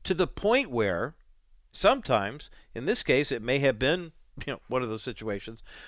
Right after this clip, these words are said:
where they were so busy making sure that they were, quote unquote, protecting gay people or transgender people or climate loving people that they made lousy investments. I mean, the green technology that we've been promised as the savior to end all saviors.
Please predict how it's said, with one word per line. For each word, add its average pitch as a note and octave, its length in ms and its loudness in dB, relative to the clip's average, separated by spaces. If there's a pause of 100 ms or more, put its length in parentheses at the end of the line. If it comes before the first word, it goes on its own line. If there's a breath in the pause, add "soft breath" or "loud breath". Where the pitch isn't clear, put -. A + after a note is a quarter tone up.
where C#3 140 6
they D#3 100 4
were D#3 100 0
so F3+ 200 0
busy E3+ 420 2
making C3 360 0
sure A#2 400 -2 (180 soft breath)
that A#2 140 -6
they C3+ 100 4
were, B2 100 0
quote C3 220 2
unquote, B2 320 0
protecting A#2+ 680 -2
gay A2 200 2
people A2 360 -6
or G#2+ 120 -4
transgender G#2+ 560 -4
people G#2+ 340 -4
or G2 160 -2 (300 loud breath)
climate C3+ 380 2
loving G#2 300 0
people G2 400 -6 (140 soft breath)
that B2+ 140 -4
they D3+ 100 2
made D3 220 4
lousy B2+ 420 4
investments. B2 720 -2 (1040)
I C3 80 2
mean, C#3 240 2 (380 soft breath)
the C3 100 0
green E3+ 500 2
technology D3+ 1000 2 (180)
that A2 100 2
we've C#3 160 2
been C3+ 160 0
promised C#3+ 540 4
as B2 100 -4
the A2+ 120 -8
savior C3 440 2
to B2 80 2
end C3 140 0
all A2+ 120 2
saviors. C#3 460 0